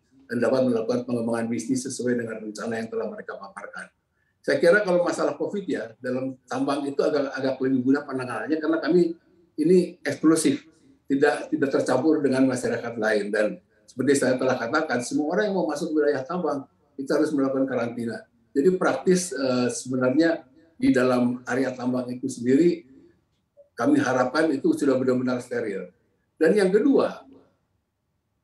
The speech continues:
masyarakat apa, eh, para, para, para, para, para pekaryawan tambang yang bekerja di tambang itu sudah biasa dengan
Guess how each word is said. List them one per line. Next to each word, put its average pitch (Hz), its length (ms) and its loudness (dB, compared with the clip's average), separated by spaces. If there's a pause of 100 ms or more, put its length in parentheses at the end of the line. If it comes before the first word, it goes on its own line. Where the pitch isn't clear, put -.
(140)
masyarakat 170 720 -2
apa, 147 300 -2 (180)
eh, 143 340 -6 (140)
para, 170 480 0 (160)
para, 160 240 -2
para, 160 380 -2 (100)
para, 156 240 0 (160)
para 151 180 -4 (140)
pekaryawan 151 720 0
tambang 143 400 0
yang 127 80 -2
bekerja 127 480 -2
di 135 80 -6
tambang 175 400 -8
itu 190 240 -8
sudah 180 160 2
biasa 196 400 0
dengan 175 320 -2